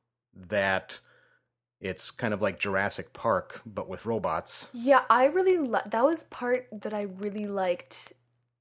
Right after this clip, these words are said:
Speaker 2: when I was watching it. Like, I could, you can tell that he
Speaker 1: <laughs>
Speaker 2: already has this thing in his head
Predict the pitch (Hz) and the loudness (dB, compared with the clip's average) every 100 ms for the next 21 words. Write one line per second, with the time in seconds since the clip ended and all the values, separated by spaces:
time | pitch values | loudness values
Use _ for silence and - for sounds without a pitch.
0 | _ - 208 208 202 208 190 190 190 269 | _ -8 -2 0 0 -2 2 2 2 0
1 | 277 - 220 - 196 - 214 180 - _ | 0 -2 -4 -2 -2 -2 -8 -10 -16 _
2 | _ 220 233 262 233 220 - 233 226 226 | _ -6 -2 -2 -2 -2 2 4 6 4
3 | 202 - 240 226 - 208 208 220 220 214 | 0 0 -2 -2 4 4 4 2 0 0
4 | 214 208 202 196 196 202 - - 240 220 | 4 6 4 0 -4 -4 -8 2 4 4
5 | 202 185 190 269 233 190 196 | 2 4 4 8 8 8 4